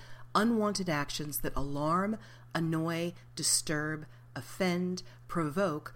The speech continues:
or incite fear in the target. Harassment can be physical,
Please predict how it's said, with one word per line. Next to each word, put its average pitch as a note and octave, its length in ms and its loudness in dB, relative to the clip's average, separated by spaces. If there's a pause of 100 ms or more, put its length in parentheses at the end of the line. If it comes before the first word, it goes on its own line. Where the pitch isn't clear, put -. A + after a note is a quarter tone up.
(220)
or A3+ 220 6
incite F#3 480 0
fear C#3 520 0 (220)
in E3 100 2
the D#3 60 4
target. - 600 -4 (640)
Harassment D#3 500 2
can D#3 120 -2
be C#3+ 100 -2
physical, E3+ 600 0